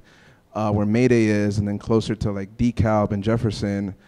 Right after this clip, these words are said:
then that's, like, the new Bushwick, or the Bushwick that's, like, threatening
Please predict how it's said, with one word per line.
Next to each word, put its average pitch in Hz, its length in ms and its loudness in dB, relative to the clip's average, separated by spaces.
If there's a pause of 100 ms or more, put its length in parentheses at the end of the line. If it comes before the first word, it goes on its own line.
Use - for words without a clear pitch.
(300)
then 107 160 0
that's, 110 240 0
like, 107 180 -2
the 104 80 -4
new 117 220 4
Bushwick, 104 580 -4
or 101 80 -2
the 101 100 0
Bushwick 110 420 -2
that's, - 280 -8
like, 98 220 -6
threatening 104 760 0